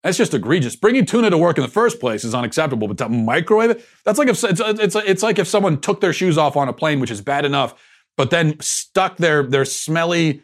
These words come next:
disgusting, hairy feet right under your air vent overhead so that the, the, the stench is wafting directly into your nostrils. That's the kind of thing, if a person does that on a plane,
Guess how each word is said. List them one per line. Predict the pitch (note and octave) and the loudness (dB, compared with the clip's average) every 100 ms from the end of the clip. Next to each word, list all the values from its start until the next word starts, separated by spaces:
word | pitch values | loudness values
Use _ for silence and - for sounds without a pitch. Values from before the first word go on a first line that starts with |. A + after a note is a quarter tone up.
| - | -8
disgusting, | C#3 - E3 D3 D#3 C#3+ | -8 -2 -2 -2 -4 -2
hairy | D3 D3 | 0 0
feet | B2 E3 C#3+ - _ _ _ | 0 0 0 -2 _ _ _
right | A#2+ D3 D#3+ | -2 0 0
under | E3 D#3 | 0 2
your | D#3 C3+ C3 | 2 2 0
air | C#3 D#3+ D#3+ | 0 2 2
vent | B2 G#2 - - | -2 -6 -8 -2
overhead | C3+ C3 C#3 A#2+ G2 - _ - | 0 0 -2 -4 -6 -12 _ -6
so | C3+ | 0
that | C3+ C3+ | 0 0
the, | |
the, | B2 G2 A2+ B2 | -4 -2 -2 -2
the | A#2 A2 | -2 -4
stench | B2 - D#3+ D#3 C#3+ | -6 -4 -2 0 0
is | B2+ G#2 | -2 -4
wafting | G2+ B2+ C#3+ C#3+ D3 B2+ | -4 0 0 -2 -4 -2
directly | C3 C3 C3 | -2 -2 -4
into | B2 | -2
your | A2+ | -2
nostrils. | C#3+ D#3+ B2+ G#2+ - _ _ _ - | -2 -2 -4 -6 -8 _ _ _ -2
That's | F#3+ | -2
the | - | -2
kind | G3 G3 | -2 -2
of | E3 | 0
thing, | F#3 | 2
if | D3 | 2
a | |
person | C#3+ E3+ E3 | 0 0 0
does | D3+ | 2
that | D3+ | 0
on | C3+ | -2
a | |
plane, | B2 G#3 F3+ C#3 | -2 -2 0 -2